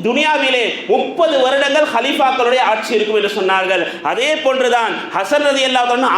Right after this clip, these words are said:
ஆறு மாசம் இருந்துட்டு அதற்கு பிறகு அவங்க வேணாம் அப்படின்னு நினைச்சு தான் கொடுத்துட்டாங்க. யாருக்கு? ஷாம்ல இருந்த முஆவியா இருந்த அவங்களுடைய ஆட்சியா இருக்கட்டும் நாங்க. கிட்டத்தட்ட இருபது வருடங்கள் அதற்கு பிறகு அவங்க இந்த ஹிஜ்ரி நாற்பதுல இருந்து ஆரம்பிச்சு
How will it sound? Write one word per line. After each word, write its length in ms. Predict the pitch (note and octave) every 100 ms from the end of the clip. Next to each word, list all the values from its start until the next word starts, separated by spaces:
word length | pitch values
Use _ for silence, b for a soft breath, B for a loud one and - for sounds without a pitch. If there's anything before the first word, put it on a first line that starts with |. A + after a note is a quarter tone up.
| A#3
ஆறு 140 | B3+
மாசம் 360 | G#3+ B3 C4 A#3
இருந்துட்டு 640 | G#3+ A#3 A3+ G#3+ G3 E3+ - -
அதற்கு 280 | F3+ F3+
பிறகு 300 | F3 A3 B3
அவங்க 340 | G#3+ G3 G#3+ A#3+
வேணாம் 440 | F3+ F#3+ G3 G3+ F#3
அப்படின்னு 280 | E3+ G3+
நினைச்சு 240 | G3 G#3 G#3+
தான் 140 | A3
கொடுத்துட்டாங்க. 440 | F3 E3+ E3+ D3 - - - - -
யாருக்கு? 480 | D#3+ G#3+ G3 G3 C#3 A#2+ - - - - - - - - - - -
ஷாம்ல 300 | E3+ A3+ G#3+
இருந்த 340 | F#3+ F#3 F3
முஆவியா 340 | E3 E3+ A3 A#3
இருந்த 200 | G#3 F#3+
அவங்களுடைய 460 | E3+ A#3 A#3+ A#3+ B3+ G#3
ஆட்சியா 300 | G3+ G#3+ G3+
இருக்கட்டும் 380 | F3 E3+ F3 D#3
நாங்க. 220 | C#3 D#3 - - - - - - - - - - - -
கிட்டத்தட்ட 360 | D#3+ E3 D3+
இருபது 540 | A3+ F#3 G#3 A#3+ A#3+ G#3
வருடங்கள் 380 | F#3+ G#3+ A#3+ A3
அதற்கு 340 | G3 F#3+ G3+
பிறகு 640 | F#3 F#3+ G#3+ G3 F3 C#3 B B
அவங்க 480 | D#3+ G3+ F#3 E3+ D3 -
இந்த 160 | D3+ E3+
ஹிஜ்ரி 540 | D#3+ G3+ A#3+ G3 F3
நாற்பதுல 460 | F3+ A#3 A#3+ G#3+ G#3
இருந்து 240 | A3 A3
ஆரம்பிச்சு 540 | F#3+ G3 G3 F3+ -